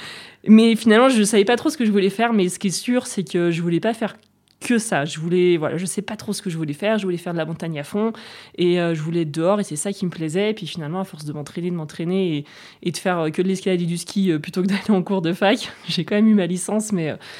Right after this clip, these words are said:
ça m'a permis de, d'avoir un bon niveau technique et de rentrer directement à l'armée, au groupe militaire de haute montagne.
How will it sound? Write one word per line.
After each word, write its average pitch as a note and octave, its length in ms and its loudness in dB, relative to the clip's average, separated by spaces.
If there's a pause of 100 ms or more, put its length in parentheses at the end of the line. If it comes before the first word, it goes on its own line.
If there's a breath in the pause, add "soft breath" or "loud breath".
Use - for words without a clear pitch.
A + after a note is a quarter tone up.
(120)
ça - 100 -2
m'a F3+ 140 0
permis F#3 280 2
de, F3+ 200 2
d'avoir E3 320 0
un D#3+ 40 -2
bon E3 140 -2
niveau G3 200 2
technique G3 380 -2
et G3 60 0
de D#3 80 -2
rentrer E3 320 -6
directement F#3 500 -6
à F#3 60 -2
l'armée, D#3+ 320 -2 (300 loud breath)
au E3+ 80 -4
groupe F#3 240 -2
militaire F#3+ 400 0
de F3 80 -2
haute E3+ 160 -8
montagne. D#3+ 340 -8